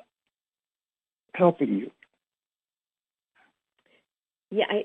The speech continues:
Speaker 2: didn't really know it was other realms, um, Winfrey. It was more just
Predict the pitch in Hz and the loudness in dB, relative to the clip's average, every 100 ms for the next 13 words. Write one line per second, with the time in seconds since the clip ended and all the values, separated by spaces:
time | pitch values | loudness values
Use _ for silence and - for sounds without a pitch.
0 | - 240 294 - 196 196 185 175 151 - | -4 -4 -4 -4 -4 -2 -2 -2 -4 -4
1 | - 147 151 127 135 131 165 185 - _ | -6 -4 -2 -4 -6 -6 -8 -12 -16 _
2 | - 175 175 - _ _ _ _ - 196 | -10 -8 -8 -12 _ _ _ _ -14 -10
3 | 202 - 190 196 - 170 175 180 175 170 | -10 -4 -2 -2 0 -2 -4 -6 -4 -4
4 | 165 165 | -2 -4